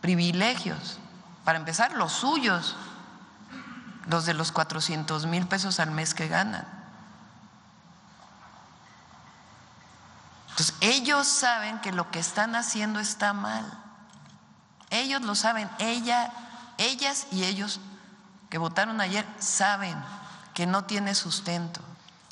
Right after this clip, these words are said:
Y no solo son los ministros, sino un grupo que se reúne alrededor de la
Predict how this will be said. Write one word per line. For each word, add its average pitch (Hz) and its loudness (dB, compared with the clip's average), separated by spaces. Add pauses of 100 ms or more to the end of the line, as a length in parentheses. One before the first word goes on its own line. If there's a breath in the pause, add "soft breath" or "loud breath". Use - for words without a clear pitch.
Y 214 0
no 277 4
solo 294 0
son 294 2
los 285 4
ministros, 262 0
sino 180 2
un 208 2
grupo 202 0 (840 loud breath)
que 156 2
se 175 4
reúne 185 4
alrededor 156 0
de 165 -2
la 143 -4